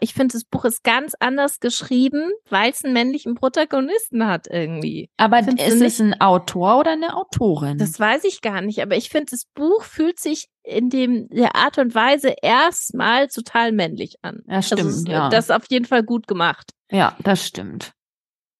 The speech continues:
Speaker 2: Aber führt nicht zur Identifikation natürlich.
Speaker 1: <laughs>
Speaker 2: Ja. Und was liest du gerade?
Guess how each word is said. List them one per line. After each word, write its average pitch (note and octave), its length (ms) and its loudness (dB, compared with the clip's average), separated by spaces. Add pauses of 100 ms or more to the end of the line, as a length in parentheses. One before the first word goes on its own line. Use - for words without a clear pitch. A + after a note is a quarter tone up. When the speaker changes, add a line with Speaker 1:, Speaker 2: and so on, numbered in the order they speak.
Speaker 2:
Aber E3+ 280 4
führt F#3+ 280 2
nicht F#3+ 240 2
zur - 180 -2
Identifikation D#3+ 1080 -2
natürlich. D#4+ 560 0
Speaker 1:
<laughs> A3+ 440 0 (800)
Speaker 2:
Ja. - 140 -2 (340)
Und C4 160 2
was C#4 200 2
liest C4 260 0
du A#3+ 140 -4
gerade? B3 420 -4